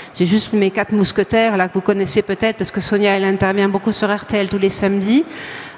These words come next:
Euh, Dominique Hutin, forcément tous les samedis, mais sur, euh, lui, euh, sur France Inter, entre autres. Et puis, euh, euh, Ryoko, elle, elle, elle, elle, c'est une, juste pour vous en citer deux mots, vous dire deux mots, c'est une écrivaine et une chef japonaise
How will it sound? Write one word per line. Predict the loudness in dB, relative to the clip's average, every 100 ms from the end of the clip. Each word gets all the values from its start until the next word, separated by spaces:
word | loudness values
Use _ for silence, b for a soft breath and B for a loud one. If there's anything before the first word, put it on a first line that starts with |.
| -2
Euh, | 0 2 4 4 4 4 4 4 4 4
Dominique | 4 2 -2 -4
Hutin, | -2 0
forcément | 0 0 0 0
tous | 2
les | 0
samedis, | 2 0 2 2
mais | 0
sur, | 0 -2
euh, | 0 2 0 0
lui, | 2 4 4
euh, | 0
sur | 0 0
France | 0 -4 -2
Inter, | -4 0 0 2 2
entre | 0 0
autres. | 0 0
Et | -4
puis, | -4 0 2
euh, | 2 B B B B
euh, | 0 2
Ryoko, | 4 4 2 0 2 2
elle, | 2
elle, | 2 4
elle, | 4 2 0 2 2 0
elle, | 0 0 0
c'est | -2 0
une, | 2 4 4
juste | 2 0
pour | 0 -2
vous | 0
en | 0
citer | -2 -6 -4 0
deux | 2
mots, | 4 2 0 -6
vous | -2
dire | 0 0
deux | 0
mots, | 2 2 0 B B
c'est | -14 -2
une | 2
écrivaine | 2 2 0 2 2 2
et |
une | 0 0
chef | 0 0 0
japonaise | -2 0 0 2 2 0